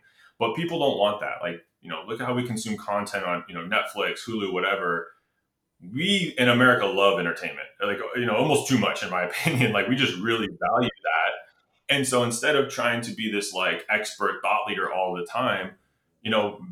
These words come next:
build some, you know, add some personality to it, add some entertainment value, add some fun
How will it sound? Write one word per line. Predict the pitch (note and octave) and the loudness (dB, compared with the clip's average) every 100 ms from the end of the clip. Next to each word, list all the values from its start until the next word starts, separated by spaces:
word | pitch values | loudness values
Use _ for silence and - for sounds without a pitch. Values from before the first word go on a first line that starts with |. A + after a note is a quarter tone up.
| E2+ | -4
build | A2+ B2+ B2+ B2 A#2+ - | 0 2 2 0 -6 -14
some, | - A2 G#2+ - | -10 -6 -6 -6
you | |
know, | G#2 F#2+ | -2 2
add | A#2+ | 2
some | B2+ A#2+ | 2 0
personality | B2 - F2+ F2+ G#2 G2+ F2+ | -2 -2 -2 0 2 2 -2
to | E2 F2 E2+ | -8 -8 -4
it, | D#2+ | 0
add | G#2 A2 | 2 2
some | - G#2+ | -2 -2
entertainment | G#2 F#2+ - G#2 G2+ F2+ | -2 -4 -4 -4 -2 0
value, | E2+ F#2 | 2 4
add | C3 D#3+ | 2 2
some | C3+ | -4
fun | A2+ - A#2 A2+ E2 G2+ | -4 0 2 2 0 -6